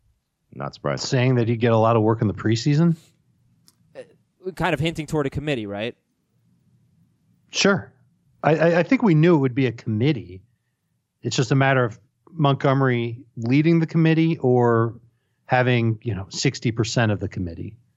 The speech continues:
Speaker 2: but still being a committee.
Speaker 3: What do you think about Julian Edelman out about three weeks with a thumb injury?
Speaker 1: I mean, it stinks, but it's not,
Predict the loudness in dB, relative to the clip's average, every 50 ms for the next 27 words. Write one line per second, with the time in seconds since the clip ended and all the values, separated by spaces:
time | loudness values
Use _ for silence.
0 | _ _ _ _ _ _ -8 -8 -8 -6 -8 -2 0 0 2 2 2 0 -2 -2
1 | -4 -6 -6 -6 -6 -6 -6 -8 -18 -20 _ _ _ _ _ _ _ _ _ _
2 | _ _ _ _ _ _ _ _ _ _ _ _ _ _ -6 -4 -4 -2 0 0
3 | 0 2 2 2 2 2 2 2 2 2 2 2 2 2 2 0 -2 -2 -4 -6
4 | -10 -14 -12 -6 -2 0 0 0 -2 -4 _ _ -8 -4 -4 -2 -2 -4 -4 -4
5 | -2 0 0 2 2 0 0 -2 -4 -4 -2 -2 -2 -2 -2 -2 -2 -4 -6 -6
6 | -4 -6 -4 -4 -6 -8 -12 -20 _ _ _ _ _ _ _ _ _ _ _ _
7 | _ _ _ _ _ _ -20 _ _ _ _ _ _ -2 0 0 0 0 -2 0
8 | 0 0 0 0 -2 0 0 0 0 0 0 0 2 2 0 -2